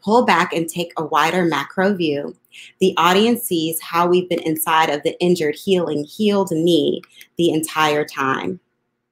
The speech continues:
Today, I am asking for your feedback and possible support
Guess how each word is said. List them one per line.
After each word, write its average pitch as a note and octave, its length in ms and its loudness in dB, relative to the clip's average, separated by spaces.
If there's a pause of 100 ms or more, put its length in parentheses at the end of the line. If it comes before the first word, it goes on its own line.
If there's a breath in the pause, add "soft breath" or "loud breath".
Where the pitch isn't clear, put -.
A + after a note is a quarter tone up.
(680 loud breath)
Today, A3+ 640 4
I G3+ 140 4
am G3 220 2
asking G#3 420 0
for A3+ 100 0
your A3 180 2
feedback D#3+ 640 -2
and E3+ 160 -2
possible F#3 420 -4
support D#3+ 540 -4